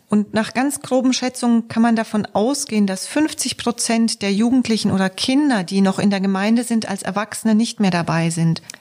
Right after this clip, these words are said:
Von daher steht die Kinder- und Jugendarbeit wirklich vor großen Herausforderungen. Und Corona hat, äh, an vielen Orten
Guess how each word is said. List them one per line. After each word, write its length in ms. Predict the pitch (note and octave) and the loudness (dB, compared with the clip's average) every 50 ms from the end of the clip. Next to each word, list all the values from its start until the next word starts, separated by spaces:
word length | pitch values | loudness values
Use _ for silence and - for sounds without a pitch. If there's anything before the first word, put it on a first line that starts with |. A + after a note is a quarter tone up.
| _ - | _ -10
Von 200 | - - A3 A3 | -2 0 0 2
daher 400 | G#3+ G#3+ A#3+ A#3+ B3 C4 B3+ B3 | 2 0 -2 -2 -2 -2 -2 -2
steht 540 | - - - - A3+ A#3 A#3 - - - - | -2 -4 -2 -2 -2 -2 -2 -4 -6 -6 -6
die 100 | A3 G#3 | -6 -4
Kinder- 380 | - - A#3 A#3+ B3+ C4 A#3 | 0 2 2 4 4 2 2
und 160 | A3 A3 G#3 | 0 0 0
Jugendarbeit 640 | - A3+ B3 A#3 B3+ - - G#3+ G3+ G#3 G#3 G3 F#3+ | 0 0 2 2 2 0 0 0 0 0 -2 -2 -2
wirklich 340 | F3+ A3+ A#3 - A#3+ - - | -4 -4 -4 -4 -6 -8 -6
vor 180 | - G#3 G3+ - | -4 -4 -4 -4
großen 520 | - - G#3 G#3 A#3 C#4 - - G#3+ F3+ | -2 0 0 2 2 2 2 2 2 2
Herausforderungen. 1700 | F3+ F#3+ F3+ F3 E3+ F3+ F#3+ - - - - F3 E3 E3+ E3+ E3+ E3 E3 - - - - - F3 F3 F3+ F3+ E3+ - F3 E3+ E3+ F3 F3+ - - - - - - - - - - - - - | 0 -2 -4 -2 0 0 0 0 -2 -2 -2 0 2 2 2 2 0 0 -4 -10 -10 -4 0 0 2 2 2 2 2 2 2 4 2 0 -2 -6 -20 -20 -20 -20 -20 -20 -20 -20 -20 -8 0
Und 260 | - G3+ G3+ - - - - - - - - | 2 2 2 2 -2 -12 -20 -20 -18 -10 -4
Corona 500 | - G3+ G3 G3+ A3+ A#3+ B3 A#3+ A3+ A3 | -2 0 2 2 2 4 2 2 2 0
hat, 280 | A3+ - - - - - | -2 -6 -6 -10 -4 0
äh, 60 | G3+ | 2
an 340 | G3+ G3+ G3+ - G3+ G3+ G3 | 2 2 2 2 2 0 0
vielen 340 | - - A#3+ A#3+ B3 A3+ | 0 0 2 2 4 2
Orten 640 | G3+ - G3 G3+ G#3 G#3+ - - G#3 G3+ G3+ G3+ | 2 2 2 0 0 0 0 0 0 0 0 -2